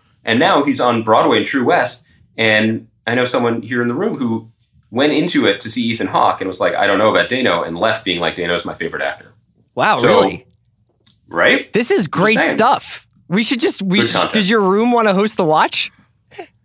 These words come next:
Speaker 1: Um, yes. <laughs> And I think that honestly would be better for everyone. But I am the oldest person in the room, so I legally cannot be replaced.
Speaker 2: <laughs> I don't wanna
Speaker 1: Or
Speaker 2: keep
Speaker 1: else I
Speaker 2: you
Speaker 1: would bring a lawsuit.
Speaker 2: for too, too long. Uh, did you wanna drop any True Detective thoughts before I get going?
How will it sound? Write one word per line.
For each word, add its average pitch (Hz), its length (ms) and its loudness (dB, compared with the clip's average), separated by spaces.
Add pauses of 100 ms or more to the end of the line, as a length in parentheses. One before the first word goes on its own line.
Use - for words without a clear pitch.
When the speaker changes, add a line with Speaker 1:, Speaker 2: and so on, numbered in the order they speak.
(480)
Speaker 1:
Um, 107 540 2 (220)
yes. - 360 -2
<laughs> 185 240 -2 (140)
And 175 120 4
I 185 100 4
think 185 200 0
that 285 160 2
honestly 214 380 2
would 151 80 -2
be 139 140 -4
better 139 200 2
for 120 200 0
everyone. 110 540 0 (340)
But 147 420 2 (280)
I 131 80 4
am 151 140 4
the 143 100 6
oldest 131 260 2
person 120 260 0
in 117 40 -2
the 120 80 -2
room, 127 180 0
so 110 160 -2
I 98 60 2
legally 110 360 -2
cannot 104 320 -2
be 110 60 -4
replaced. 117 640 -2
Speaker 2:
<laughs> - 20 0
I 208 1000 -2
don't 254 100 4
wanna 254 140 2
Speaker 1:
Or 277 40 2
Speaker 2:
keep - 160 4
Speaker 1:
else 113 100 4
I - 40 4
Speaker 2:
you - 80 4
Speaker 1:
would 104 100 0
bring 98 140 0
a 95 40 0
lawsuit. 90 180 0 (160)
Speaker 2:
for - 20 -4
too, 196 260 -2
too 185 240 0
long. 147 480 2
Uh, 143 280 2
did 139 160 -2
you 185 100 0
wanna 185 200 2
drop 175 260 2
any 165 100 2
True 165 160 -4
Detective 156 440 -2
thoughts 160 260 0
before 156 320 0
I 151 40 2
get 147 140 -2
going? 160 300 0